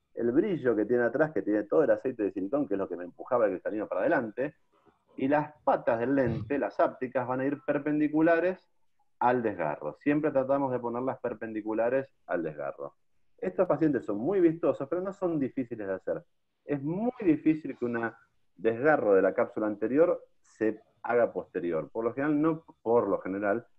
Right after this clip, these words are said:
no pasan del ecuador y la faco se puede hacer sin mayores problemas. Muy bien. ¿Qué podemos hacer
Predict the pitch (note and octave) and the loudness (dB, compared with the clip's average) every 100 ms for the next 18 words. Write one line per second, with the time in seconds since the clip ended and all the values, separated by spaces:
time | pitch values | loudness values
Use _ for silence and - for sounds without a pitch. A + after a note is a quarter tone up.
0 | _ G2+ A#2 A#2 B2+ - G2+ F2 E2 E2+ | _ -6 -4 -2 -4 -4 -6 -4 -4 -2
1 | G2+ A2 A#2+ - F#2 E2+ E2+ - F#2 F2+ | 0 2 0 -2 -6 -6 -6 -8 -6 -6
2 | E2 D2+ E2 D2 E2+ F2 - _ _ _ | -10 -8 -6 -6 -6 -8 -12 _ _ _
3 | F2+ F2 D#2+ E2+ D2 D2 C2+ A#1+ A1+ A1 | -6 -4 -4 -4 -4 -6 -8 -10 -14 -20
4 | _ _ _ - - - _ _ _ _ | _ _ _ -20 -20 -20 _ _ _ _
5 | _ _ _ _ _ _ _ _ G2+ A2+ | _ _ _ _ _ _ _ _ -10 -4
6 | A2 F#2 D#2+ D2 C2 - - - - - | -2 -2 -2 -4 -6 -6 -6 -8 -10 -10
7 | - _ _ _ _ _ _ _ _ _ | -12 _ _ _ _ _ _ _ _ _
8 | _ _ _ _ G#3+ A3+ G3+ G3 G3 D#3 | _ _ _ _ -2 0 -2 -2 -4 -2
9 | C3 - F#3 G3+ - | -2 0 0 0 -4